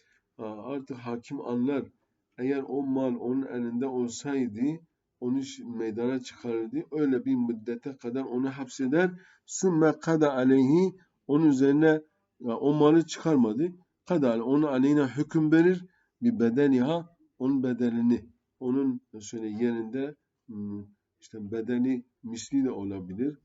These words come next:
kıymeti de olabilir, o değeri de olabilir.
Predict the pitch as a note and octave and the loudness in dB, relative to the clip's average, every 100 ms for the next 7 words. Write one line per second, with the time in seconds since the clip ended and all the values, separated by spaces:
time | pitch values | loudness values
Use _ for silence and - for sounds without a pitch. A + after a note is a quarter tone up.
0 | _ - A2 G#2 - F#2 F2 E2+ E2 E2 | _ -8 -8 -8 -12 -14 -14 -14 -16 -20
1 | - F#2 F2 F2+ F2+ F2 E2 D#2+ E2 _ | -20 -16 -14 -12 -12 -14 -18 -20 -20 _
2 | _ - | _ -20